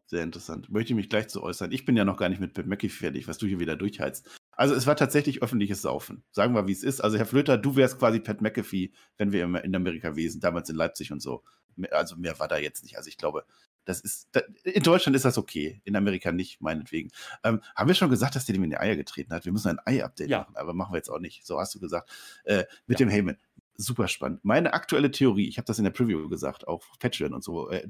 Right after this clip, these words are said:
Speaker 1: Hashtag Tobi fünfhundert, ihr müsst das machen. Ähm, meine Theorie war ja tatsächlich, dass der Heyman sich mit dem, äh, Theory jetzt zusammen, äh, dass die Usos, die turnen am Ende gegen Roman Reigns und der Theory ist dann der neue Champion mit dem Heyman und am Ende irgendwann wirft er den Heyman weg und wenn das jetzt hier die Fährte war, die da gelegt werden soll,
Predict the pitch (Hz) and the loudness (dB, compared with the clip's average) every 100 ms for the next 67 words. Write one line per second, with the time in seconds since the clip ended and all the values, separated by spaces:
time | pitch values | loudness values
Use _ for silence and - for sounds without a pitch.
0 | - 127 101 - 95 101 - 113 82 - | -4 -2 -2 -2 -4 -4 -4 -2 -4 -2
1 | 95 110 85 92 - 69 _ - _ - | -2 -2 -4 -6 -6 -8 _ -20 _ -6
2 | 85 73 120 120 - 92 92 80 87 82 | -4 2 2 2 2 -2 0 2 0 0
3 | - 92 - 78 - 90 - 73 85 85 | -2 -4 -4 -8 -6 -6 -4 -2 -2 -2
4 | 64 - 85 73 67 67 67 - 92 78 | -6 -10 -10 -8 -8 -10 -12 -12 -8 -6
5 | 67 - - 69 69 _ 62 87 120 - | -6 -10 -10 -12 -12 _ -8 -2 -2 2
6 | - 202 180 175 170 - - 117 110 170 | 4 6 6 4 2 -8 -4 0 6 8
7 | 165 135 117 127 110 104 92 87 82 90 | 8 6 6 4 4 2 2 0 0 2
8 | 98 98 - _ _ - 87 - 117 92 | 2 0 -6 _ _ -6 -4 0 2 2
9 | 78 80 80 82 85 80 101 90 85 90 | 0 -4 -4 -2 -2 -2 -2 -2 -2 -4
10 | - 80 - 120 98 101 95 - - 131 | -4 -6 -6 -6 -2 0 -2 -6 -4 2
11 | 120 135 143 127 131 120 127 - 95 87 | 4 6 6 6 6 6 4 4 0 2
12 | 92 87 78 92 78 87 82 - 131 - | 0 0 -2 -4 -4 -4 -4 -4 -4 -2
13 | 101 90 127 131 85 76 76 73 71 76 | -2 0 0 0 -2 -4 -4 -8 -8 -10
14 | - 58 65 65 | -8 -10 -8 -10